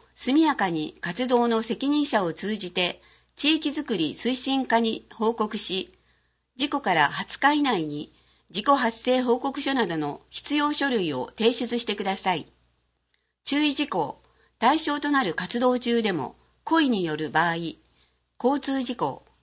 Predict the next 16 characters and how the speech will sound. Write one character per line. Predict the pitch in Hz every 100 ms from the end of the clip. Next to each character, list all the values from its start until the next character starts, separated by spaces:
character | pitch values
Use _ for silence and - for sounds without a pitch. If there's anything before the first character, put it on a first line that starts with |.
| _
喧 | 240 277 254
嘩、 | 226 - -
鞭 | 196 - 294
打 |
ち | 285 285
な | 247
ど、 | 151 - _ _ _ _ _ _ _ -
多 | 208
覚 | 302 320
症 | 302 330
状 | 311 202
が | 160 151
な | 185
い | 170
も | 139
の、 | 143 143